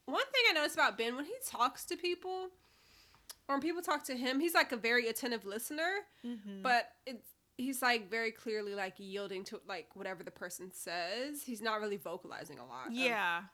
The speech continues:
Speaker 2: I
Speaker 1: of
Speaker 2: never know
Speaker 1: his
Speaker 2: what
Speaker 1: own
Speaker 2: he's
Speaker 1: thoughts.
Speaker 2: really thinking.
Speaker 1: No, he's just,
Speaker 2: <laughs>
Speaker 1: like, listening, and he's like, "Uh-huh, uh-huh, uh-huh." <laughs>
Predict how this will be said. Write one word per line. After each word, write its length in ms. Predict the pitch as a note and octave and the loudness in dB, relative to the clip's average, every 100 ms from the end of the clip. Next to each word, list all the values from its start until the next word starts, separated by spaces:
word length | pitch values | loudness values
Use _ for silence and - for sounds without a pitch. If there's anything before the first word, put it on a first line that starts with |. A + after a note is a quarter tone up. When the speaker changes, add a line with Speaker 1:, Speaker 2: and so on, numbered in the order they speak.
| - | -2
Speaker 2:
I 100 | A#3+ | 2
Speaker 1:
of 60 | |
Speaker 2:
never 200 | C4+ C4+ | 2 2
know 120 | B3+ B3 | 2 2
Speaker 1:
his 40 | |
Speaker 2:
what 180 | A3+ A3 | 2 0
Speaker 1:
own 40 | G#3+ | 0
Speaker 2:
he's 100 | A3+ | -4
Speaker 1:
thoughts. 100 | D3 | -4
Speaker 2:
really 220 | G#3 F#3 F#3 | -4 -6 -6
thinking. 680 | - F3 - C3+ F#2+ F3+ - _ | -8 -10 -10 -12 -12 -16 -18 _
Speaker 1:
No, 300 | A#3+ C4+ B3+ | -2 4 4
he's 120 | D4 B3+ | 4 2
just, 140 | C#4+ | 2
Speaker 2:
<laughs> 60 | B3+ | 2
Speaker 1:
like, 120 | - | 2
listening, 500 | A3+ A#3+ G#3 F#3 F3+ | 0 -2 -2 -4 -6
and 80 | G#3+ | -6
he's 160 | A3 | -4
like, 160 | G3+ - | -4 -6
"Uh-huh, 420 | G#3 A3 A3+ C#4 - - | -6 -4 -4 -6 -10 -6
uh-huh, 480 | B3 G3 A3 F#3 C#4 - D4 | -4 -4 -4 -4 -6 -10 -10
uh-huh." 340 | A#3+ A3+ A3 C4 D4+ C#4 D4 F#5 - | -8 -6 -4 -4 -8 -2 -2 -2 -4
<laughs> 80 | - | 4